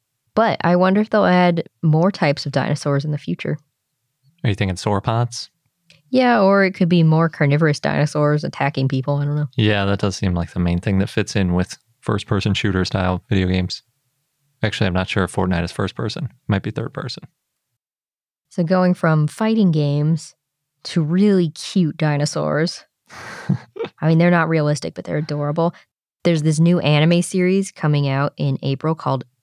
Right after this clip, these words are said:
Speaker 1: Dinosaur Biori, and it's about three dinosaurs who all live in an apartment together.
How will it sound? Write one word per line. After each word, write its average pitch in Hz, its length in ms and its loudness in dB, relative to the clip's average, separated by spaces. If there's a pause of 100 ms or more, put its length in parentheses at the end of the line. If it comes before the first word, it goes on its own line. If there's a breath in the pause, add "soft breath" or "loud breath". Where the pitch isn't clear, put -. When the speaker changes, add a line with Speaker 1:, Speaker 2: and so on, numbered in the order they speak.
(300)
Speaker 1:
Dinosaur 185 680 2
Biori, 147 680 -2 (300 soft breath)
and 156 140 2
it's 143 160 -4
about 139 380 0
three 180 240 0
dinosaurs 147 600 0 (220 loud breath)
who 135 180 -2
all 143 140 2
live 147 200 0
in 139 100 0
an 127 80 -2
apartment - 400 -6
together. - 380 -12